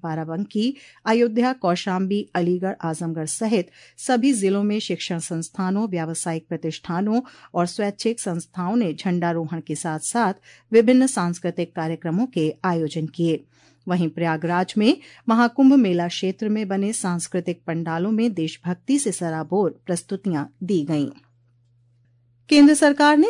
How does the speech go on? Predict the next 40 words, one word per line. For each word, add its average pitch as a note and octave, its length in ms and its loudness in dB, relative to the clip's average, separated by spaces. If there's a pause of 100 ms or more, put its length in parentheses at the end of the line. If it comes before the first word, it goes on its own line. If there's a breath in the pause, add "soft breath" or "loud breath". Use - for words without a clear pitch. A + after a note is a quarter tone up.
देश B3 280 2
की B3 220 2
एक G#3 240 -2
सौ A3+ 160 -2
उनतालीस G#3+ 540 0
विभूतियों G3+ 600 0
को B3+ 440 -2
पद्म F#3+ 280 -2
पुरस्कार F3+ 520 -2
देने F#3 320 0
की F3+ 240 -2
घोषणा F3 440 -4
की G3 220 -4
है। A#3 240 2 (360 loud breath)
इनमें C4 200 8
उत्तर C4 180 2
प्रदेश C4+ 380 2
की C#4+ 220 2 (100)
आठ A3 280 0
विभूतियां F#3 520 -2
भी E3+ 240 -2
शामिल E3+ 380 -2
हैं। D#3+ 300 -4 (360 soft breath)
साध्वी F3 440 2
रितंभरा F3 540 -2
को A3 220 -2
सामाजिक E3 560 -6
कार्यों F#3+ 440 2 (340 loud breath)
और F#3+ 120 0
राम G#3+ 240 2
बहादुर A3 320 0
राय F3+ 260 -2
को F#3+ 220 -4
साहित्य, G3 560 -6
शिक्षा F#3 420 -4
और F3+ 120 0
पत्रकारिता E3+ 800 -4
के F#3+ 140 -6
क्षेत्र F#3+ 460 -4
में A3+ 260 2